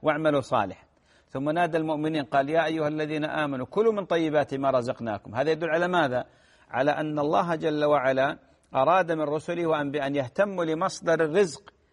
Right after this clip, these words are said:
وأن لا يأكلوا إلا حلالاً محضاً، لا شبهة فيه.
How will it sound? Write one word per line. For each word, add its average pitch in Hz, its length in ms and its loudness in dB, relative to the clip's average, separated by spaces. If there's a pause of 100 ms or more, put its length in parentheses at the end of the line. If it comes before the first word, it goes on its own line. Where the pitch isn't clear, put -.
(120)
وأن 147 200 -2
لا 175 140 2
يأكلوا 175 420 2
إلا 170 440 -2
حلالاً 180 540 -2
محضاً، 175 560 0 (360)
لا 190 160 0
شبهة 156 420 0
فيه. 110 200 -6